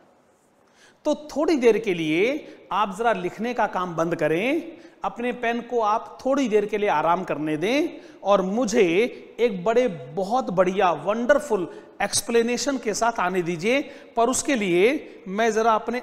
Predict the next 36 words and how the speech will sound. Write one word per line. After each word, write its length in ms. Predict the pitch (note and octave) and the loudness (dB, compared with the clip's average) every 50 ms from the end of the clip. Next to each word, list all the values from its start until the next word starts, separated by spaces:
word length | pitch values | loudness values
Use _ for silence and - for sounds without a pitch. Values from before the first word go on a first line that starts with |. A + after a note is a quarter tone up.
| - - - | -6 -4 -2
अगले 240 | A3 A#3 C#4 C#4+ C4 | 0 2 2 0 2
पेज 200 | A3 A3 - - | 2 0 0 2
पर 140 | A3+ G3+ | 2 2
आना 220 | F#3+ F3+ F3+ F3 E3+ | 2 2 2 0 0
चाहूंगा 420 | - F#3 D#3+ F3 A3 A#3 B3 C4+ D#4+ D#4+ - - - - - - - - _ | 0 0 0 0 0 2 2 2 2 0 -4 -8 -16 -18 -20 -20 -20 -8 _
और 220 | F#3 G3 A3+ C#4 F4+ - - - - - - - - - | 4 4 4 4 4 0 -8 -14 -16 -18 -20 -14 -8 -4
<clears throat> 0 | A3 A3 F#3 D3 A2 - - - - _ _ _ _ _ _ _ _ _ _ _ _ _ _ _ _ _ _ _ _ _ | -4 -4 -4 -6 -8 -14 -18 -20 -20 _ _ _ _ _ _ _ _ _ _ _ _ _ _ _ _ _ _ _ _ _
हाँ 100 | - G#3 | -6 -6
जी, 180 | F3 D3 - G2 - - - _ _ _ _ _ _ _ _ _ _ _ _ _ _ _ | -6 -6 -8 -12 -14 -16 -20 _ _ _ _ _ _ _ _ _ _ _ _ _ _ _
तो 180 | - E4 E4+ - | -2 -2 -2 0
मैंने 240 | C#4+ A#3+ C4+ D4 C#4 | 0 2 2 2 2
थोड़ा 240 | - A#3+ B3 C4 B3+ | 2 2 2 2 2
प्लेन 300 | - A#3+ A3 A#3 A#3+ A3+ | 2 2 2 2 2 4
जो 140 | A#3 A3+ | 4 4
है, 140 | G#3+ A#3+ D4 D4+ | 6 6 4 6
अपना 400 | G#3+ F#3+ F#3+ F#3+ F#3+ - A3 G#3+ | 6 4 4 4 0 -2 -2 -2
पेज 240 | A3 G#3+ G#3+ A3 | 2 2 0 2
जो 120 | F3+ G3+ A3 | 2 2 2
है 80 | G#3+ | 2
साफ 280 | G#3+ - G3+ F3+ F3+ - | 2 0 0 0 0 -2
कर 100 | G3 F3 | -4 -4
लिया 220 | F#3 G#3+ B3 B3 G3+ | -2 2 2 4 4
है। 180 | F#3+ G#3 A#3+ B3+ B3 - - - - - - | 6 4 2 0 -2 -6 -12 -18 -16 -4 -2
अब 80 | A3 B3 | -2 0
मैं 140 | B3 A#3+ | 2 2
आगे 240 | A#3+ G#3+ D#3+ F3+ A3 | 2 2 4 4 6
बढ़ता 260 | G#3+ A3 G#3 - A#3+ | 6 4 4 4 2
हूं, 200 | A3+ A#3+ C#4+ D4+ D4+ - - - - | 2 4 2 0 -2 -6 -12 -8 -6
एक 140 | A3+ A3 F#3+ | -6 0 2
बड़ा 120 | A#3+ B3 | 2 4
इंपॉर्टेंट 560 | B3 A#3+ A#3 F#3+ B3+ A#3+ B3 A#3+ E4 F4 D4+ - | 4 2 0 2 2 2 2 2 0 0 2 0
कॉन्सेप्ट 380 | A3 F#3+ - A3 G#3+ G#3+ - | 0 0 2 0 0 0 0
आपको 260 | A#3 G#3 - - G#3+ | -2 -2 -2 -4 -2
पढ़ाता 360 | G#3 F3 D3 - C3+ - - A#2 | -2 -2 -2 -4 -6 -10 -12 -14
हूं 80 | A2+ | -14
साहब, 200 | - - - - | -14 -16 -18 -20